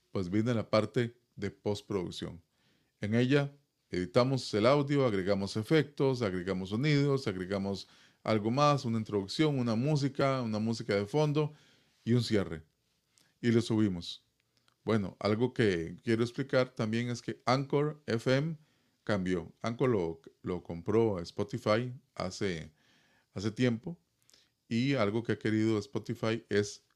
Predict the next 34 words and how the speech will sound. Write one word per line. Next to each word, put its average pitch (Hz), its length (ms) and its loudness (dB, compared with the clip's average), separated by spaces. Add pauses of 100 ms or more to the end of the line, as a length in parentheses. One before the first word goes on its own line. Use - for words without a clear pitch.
(180)
cambiar 101 600 0 (520)
el 90 200 -6
nombre 104 320 -2
de 127 120 2
Anchor 123 400 -2
y 101 100 -4
ahora 101 180 0
se 104 120 -8
llama 95 360 -2 (420)
S-, - 240 -12 (500)
Spotify 117 760 -2
for 107 320 -2
Creators 87 600 -4
o 98 100 -2
for 104 240 -2
Podcaster, 85 640 -4 (580)
Podcasters. - 680 -6 (640)
Entonces, 107 640 -2 (760)
eh, 90 380 0 (100)
aquí 98 180 -4
está 131 280 -2
como 101 240 -2
Anchor 127 280 2
F 135 240 2
M, 151 200 0
pero 98 180 0
ya 95 220 -2
no 110 140 -4
se 107 160 -6
llama 90 300 -4
así, 80 180 -12 (380)
¿verdad? 82 280 -6
Vamos 90 300 -6
a, 87 240 -2